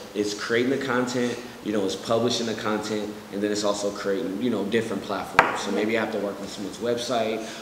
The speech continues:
or build somebody a, a TikTok page, an Instagram account, something like that. And then I, and then that's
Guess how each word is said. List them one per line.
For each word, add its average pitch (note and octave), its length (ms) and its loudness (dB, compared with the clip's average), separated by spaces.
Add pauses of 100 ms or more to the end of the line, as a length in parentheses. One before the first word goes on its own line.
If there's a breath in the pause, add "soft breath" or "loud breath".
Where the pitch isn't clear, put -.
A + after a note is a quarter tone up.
(120)
or G#2 180 2
build G#2+ 320 2
somebody F#2+ 480 0
a, E2 260 -2 (260 loud breath)
a F#2 60 -6
TikTok A2 560 0
page, A#2+ 440 4
an F#2 80 0
Instagram A#2+ 480 2
account, B2+ 400 0
something A#2 280 -4
like A2+ 200 -4
that. B2 420 2 (140)
And G#2 120 0
then G2+ 140 2
I, G2 80 0
and G2 180 0
then G2+ 160 0
that's G#2+ 220 0